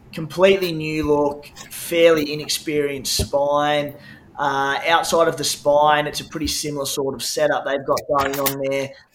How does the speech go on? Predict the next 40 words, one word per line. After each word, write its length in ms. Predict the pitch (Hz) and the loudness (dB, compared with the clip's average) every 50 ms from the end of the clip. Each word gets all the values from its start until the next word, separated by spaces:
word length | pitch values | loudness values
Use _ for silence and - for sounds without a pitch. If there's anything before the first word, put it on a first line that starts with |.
| - _ _ - - 117 | -20 _ _ -12 -6 -4
Uh, 280 | 123 139 143 139 - - - - - - - - - - - - - - _ _ _ _ - | -4 -2 -2 -4 -4 -4 -6 -8 -10 -14 -20 -20 -20 -20 -20 -20 -20 -20 _ _ _ _ 0
they're 140 | 160 160 165 | 2 2 2
a 80 | 160 | 2
tough 340 | 160 - - 196 214 214 - | 0 0 2 2 2 2 2
one 300 | 214 214 214 202 190 170 | 2 2 2 2 0 -4
to 140 | - - 170 | -6 -6 -6
assess 440 | 160 - - - - 147 147 - - | -6 -6 -4 -2 0 0 0 0 -2
because 320 | - 135 - - 147 143 147 | -8 -10 -8 -6 -6 -6 -4
of 60 | 143 | -4
that 200 | 143 120 - 131 | -4 -6 -6 -8
new 160 | 135 135 139 135 | -10 -10 -8 -8
look 140 | 131 - | -8 -6
spine 380 | - - - 143 135 135 131 135 135 135 | -8 -6 -4 -2 -2 0 -2 -2 -4 -6
and 180 | 131 131 131 | -6 -4 -2
how 140 | 135 139 139 | -2 0 -2
they're 100 | 139 131 | -2 -2
going 220 | 143 135 127 120 117 | -2 -4 -4 -4 -4
to 80 | 113 | -4
go. 180 | 131 131 135 135 135 131 131 - - - _ _ _ _ - 139 | -2 -2 0 0 0 0 -2 -6 -12 -20 _ _ _ _ -8 -6
I 40 | 147 | -6
suppose, 520 | - - 147 - 175 180 185 196 208 196 - | -4 -6 -4 0 2 4 4 4 4 2 -2
Spy, 920 | - - - 170 165 160 151 147 147 143 139 139 139 139 139 135 135 - - | -2 0 2 4 4 6 6 4 4 4 2 2 0 0 -2 -4 -6 -10 -14
the 100 | 147 147 | -16 -14
first 500 | - - - 160 160 165 170 170 - 156 | -8 -2 4 6 8 8 6 6 2 -2
one 500 | 151 147 143 143 139 139 139 131 123 - - - - - - _ _ _ - - - - - | -2 -2 0 0 -2 -4 -6 -8 -12 -14 -16 -20 -20 -20 -20 _ _ _ -20 -20 -20 -14 -8
to 80 | - 151 | -2 2
have 160 | 151 143 139 | 2 2 2
a 60 | 147 | 0
look 120 | 147 147 | 0 2
at 120 | 160 139 139 | 0 0 0
is 80 | 117 | -2
Kalen 500 | - - - 160 151 151 151 147 135 127 | -4 -2 0 2 2 4 2 0 -2 -6
Ponga, 480 | - - 143 147 147 151 147 143 143 143 | -10 -6 -4 -4 -4 -2 -2 -2 0 0
who 100 | 151 143 | 0 0
is 380 | 143 135 131 - - - 151 160 147 | 0 0 -2 -4 -6 -10 -6 -4 -2
a 80 | - | 0
guy 480 | 147 147 156 160 170 175 180 190 190 190 | 4 4 6 6 6 6 6 4 4 4
who, 480 | 170 170 156 151 147 147 139 131 127 - _ _ _ _ _ _ _ _ _ _ _ _ - _ _ _ _ _ _ - | 2 0 -2 0 0 -2 -2 -4 -6 -8 _ _ _ _ _ _ _ _ _ _ _ _ -20 _ _ _ _ _ _ -8
<sighs> 460 | - - - - - - - _ - | -8 -6 -6 -8 -10 -12 -14 _ -10
who 160 | 175 165 | -8 -8